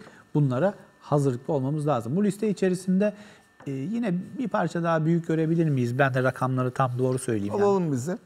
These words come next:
Speaker 1: Dört yüz küsür bin tay başına kazancıyla King David ilk on aygır içerisinde öne çıkıyor. Kaneko iki yüz otuz dokuz bin ile tay başına kazançta ilk on içerisinde onu takip ediyor. Ve,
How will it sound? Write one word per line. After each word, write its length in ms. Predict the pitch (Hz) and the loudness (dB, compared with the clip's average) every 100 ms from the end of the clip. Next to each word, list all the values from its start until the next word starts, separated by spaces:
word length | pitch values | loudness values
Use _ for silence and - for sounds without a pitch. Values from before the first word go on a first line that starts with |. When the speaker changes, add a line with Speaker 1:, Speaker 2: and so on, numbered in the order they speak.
| 160 | 2
Speaker 1:
Dört 300 | 220 226 - | 4 4 0
yüz 140 | 180 - | -4 -2
küsür 440 | 175 - 214 160 | -6 -2 0 2
bin 180 | 190 - - - - _ - | 2 0 -12 -20 -20 _ 0
tay 260 | 180 190 | 2 2
başına 300 | 170 151 135 | 0 -2 -6
kazancıyla 800 | - 170 170 160 131 123 156 220 - - _ _ _ _ - | 0 0 2 0 0 0 2 0 -2 -20 _ _ _ _ 2
King 240 | 208 160 | 4 6
David 300 | 131 131 208 - - | 4 2 0 -4 -2
ilk 240 | 190 180 180 | -2 0 0
on 120 | 180 | 0
aygır 300 | 156 127 120 | 0 0 -4
içerisinde 540 | 113 107 104 131 147 | -6 -8 -6 -4 -4
öne 220 | 110 131 | -2 -2
çıkıyor. 460 | 160 - 190 196 202 - - - _ - | -4 0 2 2 0 -6 -20 -20 _ -2
Kaneko 440 | 160 185 175 175 | 2 2 2 -2
iki 260 | 151 - 175 | -2 0 2
yüz 260 | 170 151 | 4 2
otuz 360 | 143 135 147 131 | -4 -4 -4 -2
dokuz 400 | 131 - 175 156 | -2 0 2 2
bin 100 | 139 | 0
ile 160 | 117 | -2
tay 240 | 110 131 131 | 0 0 0
başına 320 | 127 127 117 | -4 -4 -6
kazançta 500 | 117 110 110 107 101 | -6 -4 -6 -6 -8
ilk 240 | 117 123 | -6 -4
on 80 | 147 | -2
içerisinde 480 | 143 147 120 110 - 104 | -2 -2 -4 -6 -8 -6
onu 100 | 147 | -2
takip 400 | 170 165 - 180 | 0 0 0 0
ediyor. 360 | 175 185 180 185 - - - - | 2 4 2 0 -12 -20 -16 -4
Ve, 300 | 143 170 | 0 2